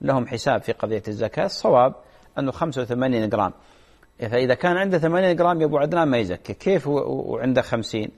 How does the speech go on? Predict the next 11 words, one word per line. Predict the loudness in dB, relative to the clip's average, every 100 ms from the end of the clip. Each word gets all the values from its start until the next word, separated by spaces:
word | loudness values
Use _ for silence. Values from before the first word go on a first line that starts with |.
| _ _ _
فالآن | 0 2 -2 -2 0 0 -4
فقد | -6 -2 2 2
شرطا | 0 0 -2 0 0
من | 0 -4
شروط | -2 0 2 2 0
وجوب | 2 2 2
الزكاة، | 2 0 0 -6 -8 _ _ -2
وهو | 2 4 2 2 -6 -20 _ _ _
عدم | -4 0 0 0 0
بلوغ | 0 0
النصاب. | 0 -2 -4 -2 -4